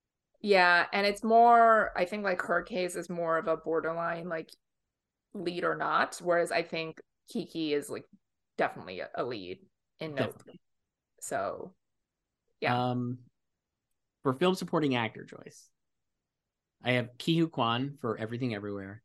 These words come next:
Speaker 2: Brendan Gleeson for Banshees, Judd Hirsch for The Fabelmans, Mister Tom Hanks for Elvis, and Brad Pitt for Babylon.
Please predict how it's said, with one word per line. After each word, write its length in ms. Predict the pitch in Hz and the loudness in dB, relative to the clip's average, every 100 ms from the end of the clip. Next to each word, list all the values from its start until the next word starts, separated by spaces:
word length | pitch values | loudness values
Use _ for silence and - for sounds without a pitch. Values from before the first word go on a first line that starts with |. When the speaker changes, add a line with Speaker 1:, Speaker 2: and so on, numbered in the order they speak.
| _ - | _ 2
Speaker 2:
Brendan 300 | 143 160 151 | 4 4 0
Gleeson 460 | 131 127 135 131 | 0 0 0 -2
for 100 | 131 | -2
Banshees, 500 | 110 101 95 101 92 | -2 -4 -6 -12 -14
Judd 300 | - 139 156 | 0 4 4
Hirsch 240 | 156 139 131 | 4 0 0
for 120 | 131 | -2
The 80 | 123 | -2
Fabelmans, 640 | 123 113 110 110 113 - _ _ _ 147 | -2 -2 -4 -4 -6 -10 _ _ _ 2
Mister 240 | 151 147 | 6 4
Tom 360 | 131 156 165 175 | 2 0 0 2
Hanks 640 | 165 123 - - - - - _ _ _ _ | 2 0 -2 -16 -16 -18 -20 _ _ _ _
for 100 | 123 | 0
Elvis, 540 | 117 117 113 120 - - _ _ - | 2 2 0 -4 -12 -20 _ _ -8
and 160 | 117 117 | -4 4
Brad 300 | 127 147 - | 6 4 2
Pitt 260 | 147 - | 0 2
for 80 | 117 | -2
Babylon. 640 | 107 104 92 90 - - | 0 0 -2 -8 -8 -8